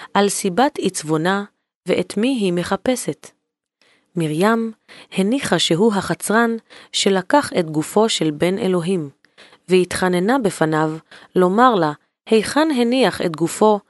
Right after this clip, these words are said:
כדי לשאת אותו בעצמה. ישוע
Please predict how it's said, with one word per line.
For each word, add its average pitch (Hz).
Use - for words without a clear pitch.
כדי 170
לשאת 160
אותו 156
בעצמה. 160
ישוע 180